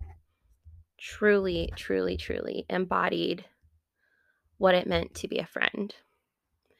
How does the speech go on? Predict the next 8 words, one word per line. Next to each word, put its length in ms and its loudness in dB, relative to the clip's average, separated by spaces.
um, 460 -6
and 160 2
being 220 2
kind 420 0
to 140 -4
your 80 2
neighbor, 500 2
uh, 480 4